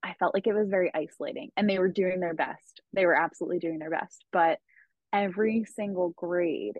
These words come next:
in the school had a home base.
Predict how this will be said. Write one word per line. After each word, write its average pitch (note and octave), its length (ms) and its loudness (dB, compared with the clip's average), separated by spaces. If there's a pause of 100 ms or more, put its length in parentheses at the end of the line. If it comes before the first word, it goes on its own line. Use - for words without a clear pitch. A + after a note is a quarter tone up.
in F#3+ 160 -4
the F3 100 -6
school E3 720 0 (920)
had F3 200 0
a D#3 400 4
home F3+ 260 -4
base. - 480 -4